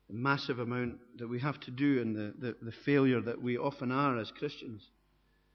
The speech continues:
But when people talk about maybe this congregation or other congregations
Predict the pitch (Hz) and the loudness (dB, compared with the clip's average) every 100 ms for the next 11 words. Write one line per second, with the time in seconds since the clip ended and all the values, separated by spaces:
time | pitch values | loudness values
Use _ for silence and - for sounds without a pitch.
0 | _ _ _ _ _ _ _ _ 160 147 | _ _ _ _ _ _ _ _ -10 -8
1 | 135 202 190 165 180 165 151 139 135 - | -6 -6 -4 -2 0 -2 0 -2 -2 -2
2 | 160 143 131 143 143 156 139 127 123 127 | -2 0 -2 -2 -4 -4 -4 -4 -6 -6
3 | - 123 120 139 143 - 139 117 113 123 | -6 -8 -6 -6 -8 -8 -10 -8 -8 -8
4 | 123 131 113 - - | -8 -12 -16 -18 -20